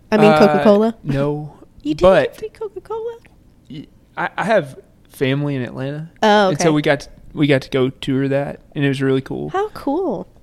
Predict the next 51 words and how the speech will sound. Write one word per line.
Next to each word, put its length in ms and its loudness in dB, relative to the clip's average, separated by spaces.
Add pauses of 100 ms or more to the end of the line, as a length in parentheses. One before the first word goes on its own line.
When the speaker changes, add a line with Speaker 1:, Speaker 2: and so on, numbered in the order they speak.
(140)
Speaker 2:
But 140 0
I 100 4
picked 280 -10
it 100 -16
because 240 -10
of 60 -14
the 80 -12
polar 260 -8
bears 400 -10
at 60 -20
Christmas. 600 -10
Speaker 1:
<gasps> 80 -8
Oh, 840 4
Speaker 2:
Yeah. 60 8
Speaker 1:
I 40 6
do 200 4
like 260 4
their 120 0
ma-, 140 -4
that 180 0
is 140 -2
a 60 -6
good 120 -2
mascot. 580 -8
I 80 6
would 200 2
pick 500 -4 (100)
Coke 300 0
for 120 2
their, 360 0
for 140 -2
their 100 0
polar 220 0
bear 120 0
mascot, 520 -6
but 100 4
Speaker 2:
Yeah. 80 -4
Speaker 1:
Pepsi 280 0
for 100 -4
the 100 -8
taste, 460 -10
right? 420 -2
Speaker 2:
There 140 2
you 160 0
go. 120 -8 (100)
Speaker 1:
Okay. 280 -4 (800)
Okay, 400 6 (120)
favorite 500 2
fast 360 4
food 220 0
restaurant. 680 0